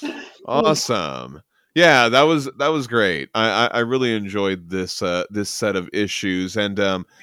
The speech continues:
I, I, I loved that character of Cammy. I thought that she was so good. Um, what a great, like, villain character. A lot of times, like, um, I don't know, the, the, the story really rests on how good the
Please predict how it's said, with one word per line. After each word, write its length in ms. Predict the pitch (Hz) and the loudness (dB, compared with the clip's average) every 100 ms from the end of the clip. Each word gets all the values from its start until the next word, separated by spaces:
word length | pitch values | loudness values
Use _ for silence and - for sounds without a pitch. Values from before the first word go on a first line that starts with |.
| - _ | -20 _
I, 200 | 127 143 - | 2 2 2
I, 180 | 131 120 - | 0 0 0
I 100 | 127 | 2
loved 260 | 147 220 | 4 4
that 180 | 180 107 | 4 2
character 540 | - 185 220 127 95 87 | 2 -2 -2 -4 -4 -4
of 120 | 87 | -4
Cammy. 500 | - 147 151 92 78 | -2 0 0 -2 -4
I 80 | 107 | -2
thought 220 | 139 135 | -2 -2
that 100 | 123 | -4
she 160 | - | -4
was 160 | 117 113 | -6 -8
so 500 | - - 190 175 165 | -8 -2 4 4 4
good. 680 | 127 135 160 151 117 110 110 | 2 2 4 4 4 2 0
Um, 260 | 120 117 117 | 0 -2 -2
what 120 | 139 | -4
a 40 | |
great, 440 | 120 - 107 117 - | -4 -2 0 0 0
like, 320 | 101 95 - _ _ _ _ | 0 0 -4 _ _ _ _
villain 640 | 101 90 107 107 104 98 95 | -20 -6 -4 -2 -4 -8 -12
character. 720 | - 104 101 98 107 98 95 | -4 -2 -2 -4 -6 -2 -2
A 80 | 101 | 0
lot 180 | 107 | -2
of 120 | 110 - | -4 -6
times, 460 | 104 98 95 92 | -6 -6 -6 -8
like, 320 | 101 90 90 98 | -6 -6 -6 -8
um, 360 | 87 82 80 - _ _ _ | -8 -8 -12 -18 _ _ _
I 120 | - 101 | -6 -4
don't 140 | 95 | -2
know, 200 | 90 90 | -4 -4
the, 220 | 87 90 87 - | -4 -8 -10 -10
the, 140 | 104 | -10
the 180 | 98 110 | -8 -10
story 300 | - 120 120 | -6 -4 -2
really 240 | 107 107 | -4 -6
rests 380 | 92 90 95 - | -4 -6 -6 -6
on 160 | 92 90 | -8 -8
how 300 | 113 101 98 | -6 -6 -6
good 400 | 87 95 90 85 | -6 -6 -6 -6
the 380 | 87 82 78 | -8 -8 -10